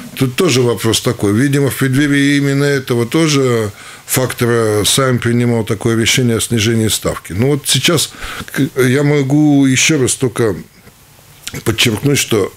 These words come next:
всё это к двадцать первому году может обернуться очень больным.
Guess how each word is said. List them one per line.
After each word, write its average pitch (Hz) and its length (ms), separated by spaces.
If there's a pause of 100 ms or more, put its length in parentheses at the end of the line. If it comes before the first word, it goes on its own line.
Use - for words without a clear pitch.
всё - 300
это 131 180
к 101 80
двадцать 107 300
первому 113 340
году 139 240
может 104 240
обернуться 107 400 (120)
очень 98 380
больным. 85 400